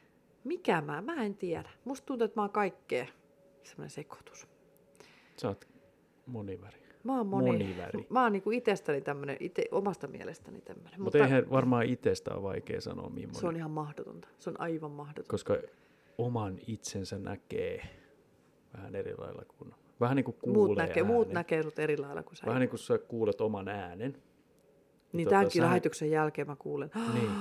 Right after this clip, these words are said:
Speaker 1: <gasps>
Speaker 2: Kenen kanssa oot puhunut?
Speaker 1: <laughs> Kauhean.
Speaker 2: Niin.
Speaker 1: Joo.
Speaker 2: Mut siis semmonen niinku,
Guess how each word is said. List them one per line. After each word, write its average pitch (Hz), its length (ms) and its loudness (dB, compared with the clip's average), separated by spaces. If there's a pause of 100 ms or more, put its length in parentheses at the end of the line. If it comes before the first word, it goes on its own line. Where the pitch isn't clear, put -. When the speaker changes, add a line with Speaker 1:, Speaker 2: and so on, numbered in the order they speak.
(140)
Speaker 1:
<gasps> 175 180 -6
Speaker 2:
Kenen 175 300 -2
kanssa - 320 -12
oot - 160 -18
puhunut? 160 580 6 (800)
Speaker 1:
<laughs> - 720 -2
Kauhean. - 440 -12 (880)
Speaker 2:
Niin. 90 180 -10 (200)
Speaker 1:
Joo. 151 140 -2
Speaker 2:
Mut 127 80 2
siis 143 180 2
semmonen 143 300 6
niinku, 127 200 2